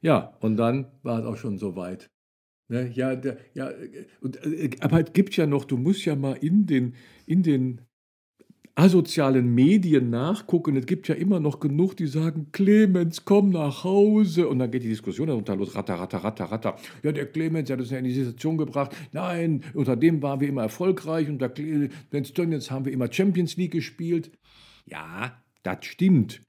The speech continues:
Fast immer. Nicht immer, aber öfter mal. Und waren international dabei, weil der damals jetzt schon das Geld ausgegeben hat, was uns jetzt fehlt, um eine halbwegs,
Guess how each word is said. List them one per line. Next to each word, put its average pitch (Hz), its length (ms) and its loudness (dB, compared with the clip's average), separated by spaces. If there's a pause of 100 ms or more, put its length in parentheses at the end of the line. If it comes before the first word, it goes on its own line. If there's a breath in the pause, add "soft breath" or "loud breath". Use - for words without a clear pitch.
(340)
Fast - 560 -8
immer. 104 420 4 (240)
Nicht 104 220 -2
immer, 123 300 2
aber 98 340 -4 (260)
öfter 127 320 0
mal. 87 260 -2
Und 107 200 -2
waren 110 380 0 (300)
international 113 600 -2
dabei, 104 420 -4
weil 135 380 0
der 123 240 -2
damals 127 720 -4
jetzt 156 260 -4
schon 147 320 -4
das 120 240 -4
Geld 139 380 -2
ausgegeben 135 880 -2
hat, 147 240 -4
was 135 160 -2
uns 123 240 -6
jetzt 151 260 -4
fehlt, 151 440 -2
um 147 140 -4
eine 135 200 -2
halbwegs, 143 720 -2